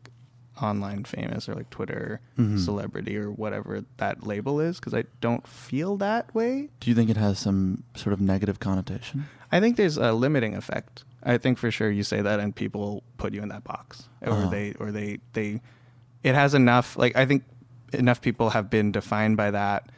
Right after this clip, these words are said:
Speaker 1: that now there is kind of an idea of what that image looks like, and
Speaker 2: Mm-hmm.
Speaker 1: it, I think it signals certain things,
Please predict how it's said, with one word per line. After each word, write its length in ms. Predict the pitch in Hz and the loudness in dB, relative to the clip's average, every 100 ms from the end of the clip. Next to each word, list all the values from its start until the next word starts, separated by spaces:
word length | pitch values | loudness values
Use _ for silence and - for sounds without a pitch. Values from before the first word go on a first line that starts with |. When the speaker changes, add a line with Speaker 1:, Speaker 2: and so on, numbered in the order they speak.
| - - - | -20 -20 -2
Speaker 1:
that 280 | 107 95 - - - | 0 0 -4 -18 -2
now 340 | 113 107 104 | 0 2 2
there 180 | 104 98 | 0 0
is 320 | 95 101 98 | -2 -2 -4
kind 240 | - 104 98 | -4 -6 -6
of 100 | 95 | -6
an 260 | 101 101 - - - - | -6 -8 -12 -20 -8 -2
idea 360 | 104 98 98 | -2 -2 -4
of 100 | 95 | -4
what 180 | 98 95 | -6 -8
that 180 | - 107 - | -8 -10 -8
image 380 | 101 98 - - | -8 -8 -12 -12
looks 200 | - - | -12 -8
like, 100 | - | 0
and 80 | 110 | 2
Speaker 2:
Mm-hmm. 140 | 98 | 2
Speaker 1:
it, 100 | 90 - 110 | 0 -4 -8
I 40 | |
think 140 | 107 | -8
it 80 | 101 | -8
signals 400 | - 107 110 110 | -10 -8 -8 -8
certain 260 | - 113 120 | -8 -8 -8
things, 380 | 131 135 170 | -8 -8 -10